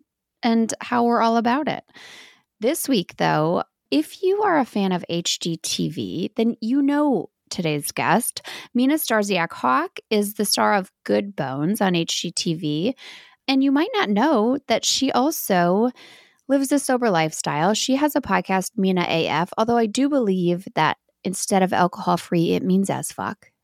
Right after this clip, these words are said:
which, you know, in this part of the internet, it means both. So A F means alcohol free and as fuck. But I listened to her episode with her husband, which I'm gonna link in the show notes, and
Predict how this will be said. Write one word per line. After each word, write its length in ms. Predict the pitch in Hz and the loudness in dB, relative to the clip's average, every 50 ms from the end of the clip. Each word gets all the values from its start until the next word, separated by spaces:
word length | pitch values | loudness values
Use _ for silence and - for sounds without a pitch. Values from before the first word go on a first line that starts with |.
| _ _ | _ _
which, 260 | - 214 208 - - | 0 0 0 0 -2
you 120 | - 220 220 | -2 0 2
know, 140 | 214 208 | 2 2
in 340 | 202 - 202 190 190 180 185 - | 2 2 2 0 0 -2 -4 -2
this 340 | 247 269 320 320 - - - | 0 0 2 2 0 -4 -10
part 320 | - - - 175 170 170 165 | -10 -2 0 2 2 4 4
of 220 | 165 160 156 - - - _ _ | 2 0 0 -4 -12 -20 _ _
the 120 | - 185 185 | 0 2 2
internet, 520 | 180 175 170 165 160 156 151 - - - - _ _ | 4 4 4 4 4 2 2 -2 -6 -12 -16 _ _
it 140 | - - 139 | -2 0 2
means 220 | 214 196 185 180 | 2 2 2 2
both. 520 | - 160 156 - - - - - - - _ _ _ - | 0 0 0 0 -2 -6 -12 -16 -18 -20 _ _ _ -8
So 380 | - - - 160 156 156 151 - 170 | -4 0 2 2 2 2 2 2 2
A 120 | 175 175 | 2 4
F 220 | 170 165 170 - | 2 2 0 -2
means 240 | - 175 160 156 - | 0 0 0 2 2
alcohol 300 | 160 156 - - 160 165 | 0 0 0 0 -2 -2
free 340 | 170 - - 165 160 - - _ - | -2 -2 0 0 0 0 -4 _ -2
and 320 | 208 220 277 285 233 202 | 0 2 4 2 2 0
as 240 | 127 147 156 - - | -2 -6 -8 -10 -10
fuck. 400 | - - - - 196 - - - _ - - - - - - - _ _ _ - | -8 -8 -8 -8 -8 -12 -14 -20 _ -20 -20 -20 -20 -20 -20 -20 _ _ _ 0
But 320 | 214 208 202 196 202 - - | 2 2 2 2 0 -2 -2
I 80 | 214 208 | 0 2
listened 360 | 214 226 240 - - 285 269 - | 2 2 0 0 0 0 0 2
to 200 | 254 247 240 214 | 2 2 2 2
her 280 | 202 - 214 190 - | 2 2 2 2 2
episode 500 | - 180 - 190 180 - - 175 175 170 | 2 0 0 -2 -4 0 0 0 2 0
with 100 | 175 170 | -2 -4
her 120 | - 170 160 | -4 -4 -2
husband, 480 | - 170 165 156 - - 160 160 170 | 0 0 0 0 0 -2 -2 0 0
which 180 | 175 175 - 180 | 0 0 0 0
I'm 80 | 175 | 0
gonna 160 | 180 190 185 185 | 0 0 0 0
link 320 | 180 185 180 180 180 - - _ _ | 0 0 0 0 -2 -4 -8 _ _
in 180 | 202 190 196 202 | 0 0 2 2
the 80 | 196 | 2
show 240 | 190 - - 165 151 | 2 2 0 0 0
notes, 500 | 147 143 147 147 147 - - - - - - _ - | 0 0 0 0 -2 -2 -6 -10 -12 -12 -12 _ 0
and 560 | 185 175 175 170 165 170 165 170 170 - - | 2 2 4 4 4 2 2 0 -2 -4 -8